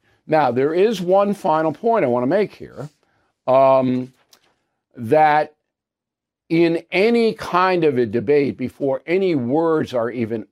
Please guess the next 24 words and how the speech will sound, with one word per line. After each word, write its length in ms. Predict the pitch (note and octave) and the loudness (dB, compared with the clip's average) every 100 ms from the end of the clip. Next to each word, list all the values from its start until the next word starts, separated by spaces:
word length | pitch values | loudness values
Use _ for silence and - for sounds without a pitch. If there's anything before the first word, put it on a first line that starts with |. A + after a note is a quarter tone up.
| _ | _
uttered, 480 | F3 F3+ C3+ C2 - _ _ _ _ _ _ _ _ _ | 0 0 0 -6 -20 _ _ _ _ _ _ _ _ _
the 100 | B2 | -12
press 340 | - D#3 D3+ C#3+ | -2 0 0 -2
will 160 | D3 | -2
declare 480 | B2+ C3+ - C3 C3 | -2 -4 -4 -2 0
Nikki 400 | C3 B2 C3 B2 | -2 -4 -6 -8
Haley 420 | A2+ E2+ E2 F2+ | -8 -14 -14 -10
the 120 | G2 | -6
winner, 280 | D#3 A#3 - _ _ _ _ _ _ _ _ _ _ _ - | -6 -6 -10 _ _ _ _ _ _ _ _ _ _ _ -8
because 320 | C3+ D#3+ C3+ | -4 -2 -2
that's 260 | D#3 D3+ B2+ | -6 -8 -10
what 160 | C#3 | -12
the 80 | - | -12
press 420 | - A#2 A#2+ - - | -8 -4 -4 -8 -10
is. 560 | F3 G#3+ G2 - - - _ _ _ _ _ _ _ - | -2 0 -2 -8 -20 -20 _ _ _ _ _ _ _ -4
Um, 720 | A#2 B2 B2 A#2+ A#2 A2+ - _ _ _ _ - | 2 4 4 2 0 -4 -8 _ _ _ _ -2
and 380 | D3+ D#3 D3+ | 2 2 0
so 720 | - A#3+ B3 F3+ D#3 D3+ D3+ - _ _ _ | -2 0 4 4 4 2 0 -6 _ _ _
you 160 | C#3 C#3+ | -2 2
gotta 240 | C#3+ F3+ | 4 4
deal 260 | D#3+ E3+ D#3 | 4 2 2
with 200 | G#2+ - | 0 -6
that. 200 | C2 - _ _ _ _ _ _ _ _ | -14 -18 _ _ _ _ _ _ _ _
But 400 | G#2 C#3+ D3 D3 | -2 2 2 -2